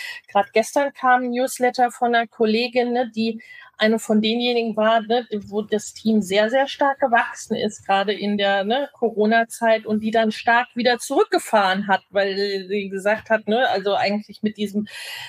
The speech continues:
ich habe allein vierzig K Fixkosten im Monat für mein Business, das hat sich nicht mehr leicht und nicht mehr schön und nicht mehr gut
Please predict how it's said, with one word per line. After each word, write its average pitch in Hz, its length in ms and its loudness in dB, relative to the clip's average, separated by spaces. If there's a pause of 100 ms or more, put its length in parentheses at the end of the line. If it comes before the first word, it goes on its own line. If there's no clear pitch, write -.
(180)
ich - 80 -4
habe - 140 0
allein 196 420 2
vierzig - 540 -6
K 202 260 0
Fixkosten - 960 -4
im 196 120 0
Monat 214 360 2
für 220 160 0
mein 208 240 2
Business, 226 400 -2
das 202 220 -2
hat 196 180 0
sich 202 180 -8
nicht 302 200 2
mehr 269 240 4
leicht 196 400 2
und 220 100 2
nicht 339 220 0
mehr 359 180 6
schön 226 400 2
und 220 100 0
nicht 247 200 -4
mehr 330 180 4
gut 220 400 -4